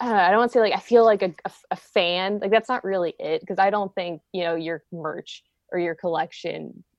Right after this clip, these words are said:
is any way to represent how big of a fan you are by any means. But it's, like, it's something that just makes me feel like,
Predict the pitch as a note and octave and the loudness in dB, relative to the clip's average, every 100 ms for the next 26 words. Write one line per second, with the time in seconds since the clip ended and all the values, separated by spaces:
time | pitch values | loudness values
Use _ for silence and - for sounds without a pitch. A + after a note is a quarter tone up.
0 | - F3 - F#3 F3 E3 D#3+ D#3+ E3+ E3 | -8 -8 -4 -6 -4 -6 -8 -6 -4 -2
1 | D#3 - E3 D#3+ E3+ D#3+ D3+ D3+ - G3 | -4 -4 -6 -6 -8 -10 -12 -12 -12 -12
2 | - E3 E3+ D3 - D#3+ D3+ D#3 D3+ C#3 | -8 -8 -8 -10 -10 -10 -10 -10 -10 -8
3 | - - - - E3+ F3 E3 D#3 E3 D3+ | -6 -6 -6 -6 -4 -6 -10 -10 -12 -14
4 | F#3 - _ _ _ _ _ - F3+ G3+ | -16 -20 _ _ _ _ _ -2 2 2
5 | F#3+ - A3 G#3 F#3+ - G#3+ - A#3 A3+ | 0 0 0 0 -2 0 0 2 -2 0
6 | A#3+ A3 - G3 G3 F3+ F3 F#3+ E3+ E3+ | 0 0 0 -2 -2 -4 -4 -8 -4 -4
7 | E3+ - E3+ E3 D#3 D3+ D3 - | -4 -4 -2 2 2 2 0 -2